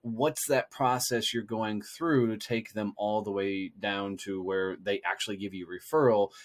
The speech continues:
because you're being and doing everything you promised that they were gonna get?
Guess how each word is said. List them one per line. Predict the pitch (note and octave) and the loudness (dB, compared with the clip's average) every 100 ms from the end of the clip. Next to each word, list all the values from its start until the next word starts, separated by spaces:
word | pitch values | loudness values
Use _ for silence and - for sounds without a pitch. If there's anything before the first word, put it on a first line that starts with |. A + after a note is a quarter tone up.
| - | -12
because | A2+ A2+ A#2 G2 | -10 2 2 2
you're | G#2+ A#2 G#2 F#2+ _ _ | 2 2 2 -6 _ _
being | B2 B2 B2 A#2 A2 A2 | 2 6 6 6 2 -2
and | A2 G2+ | -4 -4
doing | A2 A2 G#2 G2 | -2 -2 -2 -2
everything | G2+ G2+ G2+ F#2+ | -4 -6 -6 -8
you | F#2+ | -8
promised | - G2 F#2+ | -4 -4 -4
that | F#2+ | -10
they | F2+ F#2+ | -6 -6
were | F2+ | -6
gonna | F#2 E2+ | -10 -12
get? | - C3 G2+ - | -2 2 2 0